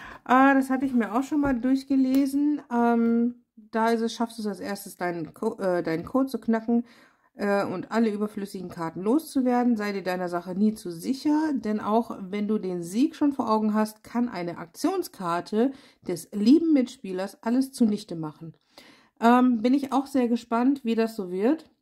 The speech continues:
Ich kenn das noch gar nicht, kann mir auch nichts darunter vorstellen. Ist ab acht Jahren und geht bis zu acht Spielern und eine Runde soll wohl fünfzehn Minuten dauern.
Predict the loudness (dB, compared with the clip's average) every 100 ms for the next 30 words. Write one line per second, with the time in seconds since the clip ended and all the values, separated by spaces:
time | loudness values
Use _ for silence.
0 | _ _ _ _ _ _ _ -12 -10 2
1 | 4 4 2 -4 -6 -4 0 4 4 2
2 | 4 8 8 6 0 0 0 -4 -2 0
3 | -2 -4 -8 -6 -6 -4 -2 2 4 2
4 | -2 -20 _ _ -6 -2 -2 -2 -2 -2
5 | -6 -8 -2 2 2 2 -2 0 -2 -2
6 | -6 -6 -12 -8 -8 -8 -12 -16 -8 0
7 | 4 4 4 0 -2 -16 -8 -6 0 4
8 | 6 6 2 2 -2 -6 -8 -10 -10 -12
9 | -12 -8 -10 -12 -12 -12 -14